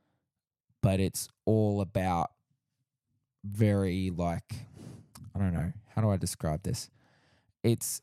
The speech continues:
it's, you know, a far-reaching story in terms of there's mutants and there's things going on, there's big fight scenes with big monsters,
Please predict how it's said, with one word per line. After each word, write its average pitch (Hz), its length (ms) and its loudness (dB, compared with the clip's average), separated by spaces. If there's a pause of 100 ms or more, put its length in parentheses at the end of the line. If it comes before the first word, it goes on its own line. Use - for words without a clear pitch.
(100)
it's, - 240 0
you 123 80 4
know, 104 340 2
a 107 120 2
far-reaching 117 800 2
story 98 340 0
in 95 80 -4
terms 90 260 0
of 92 140 -2
there's 73 260 -2
mutants 104 680 0
and 87 160 0
there's 67 460 -4 (340)
things 113 280 0
going 101 280 2
on, 95 320 0
there's 76 220 -2 (240)
big 120 280 2
fight - 460 0
scenes 95 680 -2
with 80 200 -6 (320)
big 107 320 2
monsters, 92 800 0